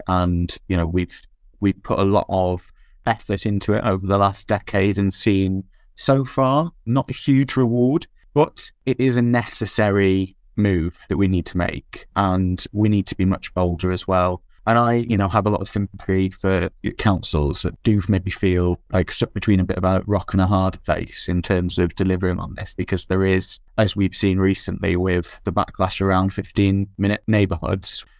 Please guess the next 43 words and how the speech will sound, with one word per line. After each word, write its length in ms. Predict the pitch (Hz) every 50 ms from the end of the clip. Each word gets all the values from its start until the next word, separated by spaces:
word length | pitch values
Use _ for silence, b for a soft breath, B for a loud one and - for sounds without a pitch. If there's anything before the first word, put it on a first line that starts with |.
| _ - -
complete 320 | 131 127 131 165 156 123
misinformation. 960 | 127 120 110 - 110 107 101 110 113 110 110 110 101 - - - - - - - _ _ _ _ - -
But, 300 | 101 - 101 87 - -
you 120 | - 104 104
know, 100 | 95 85
there 300 | 87 - - 107 107 117
is 340 | 127 123 120 117 - - - _ -
a 100 | 110 117
small 280 | - - 120 113 104
group 180 | 98 104 92 -
of 80 | 87
people 400 | - 98 82 - - 80 - - -
that 140 | - 82 95
will 400 | 95 92 90 85 85 85 85 - _ -
shout 340 | - - 98 98 92 - -
quite 240 | - 90 90 - 92
loudly 420 | 95 92 92 95 95 90 95 92
about 400 | - - 95 92 - - - -
it. 140 | - - - -
But 180 | - 85 - - _
what 200 | - 131 135 -
we 120 | 113 117 110
were 100 | 107 101
also 300 | 104 95 - - 90 87
seeing 400 | - - 73 82 87 85 82 80
is, 160 | 80 - -
is 180 | - 92 90 -
that 160 | 87 76 -
the 80 | 98 90
need 360 | 95 98 95 90 90 87 -
for 420 | - - 98 92 90 90 90 90 _ -
more 200 | 113 110 104 98
active 280 | - - - - -
travel 320 | - - 92 85 - 92 87
is 140 | 82 - -
growing. 460 | - 98 92 95 101 104 113 123 - -
I 60 | 87
think 160 | 92 120 110
we 120 | 80 104 107
also 300 | 107 113 107 - - 98
need 180 | 101 98 98
to 120 | - - 95
think 360 | - 104 98 98 95 - -